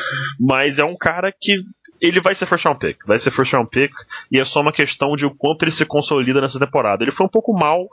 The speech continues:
nesse início de ano, mas a gente pode esperar aí que ele melhore, não, não seria nada absurdo, não.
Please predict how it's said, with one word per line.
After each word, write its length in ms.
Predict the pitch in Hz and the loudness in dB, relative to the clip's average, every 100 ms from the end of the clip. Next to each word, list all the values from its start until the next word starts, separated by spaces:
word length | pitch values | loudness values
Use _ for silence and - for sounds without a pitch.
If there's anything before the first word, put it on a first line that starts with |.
| - - | -18 -8
nesse 220 | 139 - | -2 0
início 240 | 143 139 135 | 2 0 0
de 100 | 135 | 2
ano, 400 | 123 143 165 170 - - | 2 2 0 -6 -16 -4
mas 240 | 135 139 143 | 0 0 0
a 60 | |
gente 160 | 143 - | -4 0
pode 180 | 147 147 | 0 0
esperar 300 | - 139 127 | 0 0 2
aí 120 | 131 | 0
que 140 | - | -2
ele 80 | 135 | 0
melhore, 460 | 131 107 110 120 123 | 0 2 2 2 0
não, 100 | 120 120 110 110 107 | 0 2 2 2 2
não 80 | 107 | 2
seria 240 | - 113 110 | 2 2 2
nada 180 | 110 | 0
absurdo, 380 | 110 - 104 104 | -2 -4 -2 -2
não. 120 | 80 | -4